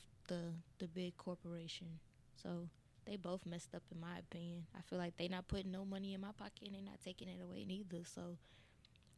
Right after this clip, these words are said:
I mean, I don't know. I feel like both of these stances are just weird.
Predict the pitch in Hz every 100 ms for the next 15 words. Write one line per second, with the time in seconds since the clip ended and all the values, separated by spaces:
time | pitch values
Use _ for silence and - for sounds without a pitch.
0 | - - 175 175 170 165 156 - - -
1 | - 196 170 170 165 - 190 226 175 175
2 | 170 170 - 175 165 175 170 170 170 170
3 | 175 170 170